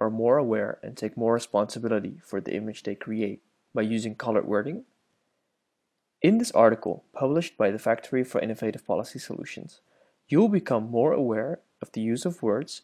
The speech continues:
and the connotation this can have for people to become more considerate. This article is written by Sherelle Jones and narrated by Tom Kortenbach. Enjoy. The dark web,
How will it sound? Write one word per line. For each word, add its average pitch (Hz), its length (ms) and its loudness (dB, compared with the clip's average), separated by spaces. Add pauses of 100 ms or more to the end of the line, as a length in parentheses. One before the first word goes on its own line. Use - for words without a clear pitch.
and 113 100 -4
the 113 60 -6
connotation 120 760 -4
this 120 140 -10
can 123 160 -4
have 110 240 -2
for - 140 -6
people - 420 -12 (200)
to 123 100 -6
become 117 440 -2
more 107 220 -4
considerate. - 560 -8 (1400)
This 170 180 2
article 160 540 4 (260)
is 117 120 -6
written 160 340 -4
by - 340 -6
Sherelle 110 460 0
Jones 120 520 -8 (380)
and 117 140 -2
narrated 110 460 -2
by 104 320 -2 (220)
Tom 110 180 -2
Kortenbach. - 460 -8 (580)
Enjoy. 120 420 -4 (2750)
The 107 60 0
dark 104 300 4
web, 117 260 6